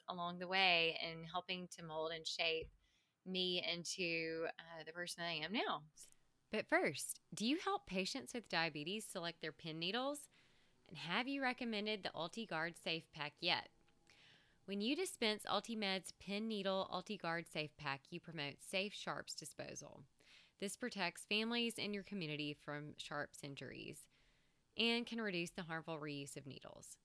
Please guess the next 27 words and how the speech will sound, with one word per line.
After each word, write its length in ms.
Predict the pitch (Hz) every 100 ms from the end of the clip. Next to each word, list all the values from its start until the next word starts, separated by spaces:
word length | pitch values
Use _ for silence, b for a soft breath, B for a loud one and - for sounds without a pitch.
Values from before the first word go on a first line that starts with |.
| _ - _ -
Your 180 | 175 185
selection 560 | 214 185 175 - 180
can 160 | - 175
make 180 | 143 147
a 40 |
difference. 540 | 143 - - - - - _ -
To 100 | 190
learn 220 | 185 233
more 200 | 226 196
about 280 | 196 165 -
Ultimed's 720 | 175 180 202 165 156 151 - - _ -
Pen 200 | 226 277
Needle 400 | 220 165 160 160 -
UltiGuard 640 | 165 - 202 175 151 151 - -
Safe 240 | 202 208 -
Pack, 260 | 151 135 143
visit 360 | 156 151 143 - -
ultiguardsafepack 1700 | 160 185 240 233 190 165 160 160 - - - 160 160 - - 156 147 -
dot 220 | 156 147 - -
com 260 | 143 135 -
slash 380 | - 143 139 -
podcast. 640 | 135 123 - - - - - - - _ -
ultiguardsafepack 1200 | 175 175 220 180 170 165 160 - 156 151 160 147 -
dot 160 | 156 - -
com 220 | 151 147
slash 380 | - 147 143 - -
podcast. 640 | - - - - - -